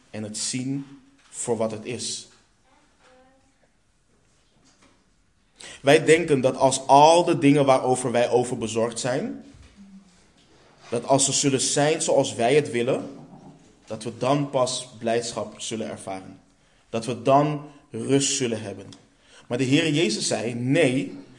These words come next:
uw hemelse Vader weet dat u al deze dingen hebt. Wat je moet doen is dit. Zoek eerst het koninkrijk van God en zijn gerechtigheid." En al deze dingen zullen u erbij gegeven worden. Maar wij draaien het om. Wat wij doen is dit.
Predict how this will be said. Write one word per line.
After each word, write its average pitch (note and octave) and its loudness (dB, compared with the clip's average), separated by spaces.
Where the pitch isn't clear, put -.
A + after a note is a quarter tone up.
uw C#3 4
hemelse D#3 4
Vader D3 4
weet D3 2
dat F#3 -2
u E3 -6
al C#3 2
deze C3+ -2
dingen A#2 -4
hebt. - -6
Wat C#3 0
je D#3+ -4
moet D#3+ -4
doen G#3+ 0
is - 0
dit. - -2
Zoek - 2
eerst A3 8
het A3 -2
koninkrijk F#3 -4
van A#2+ -6
God A#2 -2
en A#2 -6
zijn C#3+ 0
gerechtigheid." A#2+ -8
En - 4
al A3 12
deze A3 4
dingen D#3+ 2
zullen D3+ 2
u D3 2
erbij B2+ 2
gegeven F#3 -2
worden. A2 -6
Maar B2 0
wij D#3 6
draaien D3+ 4
het C3 2
om. C3+ 2
Wat B2 0
wij C#3+ 6
doen D#3+ 0
is C#3 0
dit. B2 -2